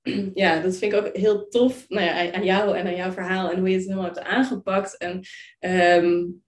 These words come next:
eh, hè, dat, dat, dat mindset stuk, in, of je nou, hè, of je nou voor jezelf gaat beginnen of,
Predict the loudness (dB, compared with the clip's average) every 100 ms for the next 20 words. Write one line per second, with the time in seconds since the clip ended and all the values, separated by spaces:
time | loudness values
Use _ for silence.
0 | _ -12 -8 -10 -10 -12 -16 _ _ -20
1 | _ _ 0 2 2 -2 -4 -4 -6 -2
2 | -2 2 4 6 6 4 4 0 0 -4
3 | 0 4 4 2 -12 _ _ 6 6 6
4 | 2 4 4 4 4 2 2 0 4 2
5 | 4 2 2 2 2 0 -2 0 4 4
6 | 2 -2 -2 -2 -6